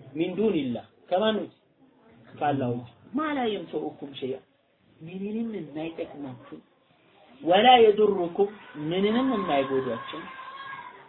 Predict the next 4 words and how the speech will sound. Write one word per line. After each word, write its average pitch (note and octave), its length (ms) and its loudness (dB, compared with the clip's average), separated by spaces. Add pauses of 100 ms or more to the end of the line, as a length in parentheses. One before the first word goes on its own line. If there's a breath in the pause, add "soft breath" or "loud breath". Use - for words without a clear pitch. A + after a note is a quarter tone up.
(120)
ምንንም B3 480 4
የማይጎዷችሁ F#3 840 2 (1400)
ትገዛላችሁ C#3 880 -4
አለ። A#2+ 120 -8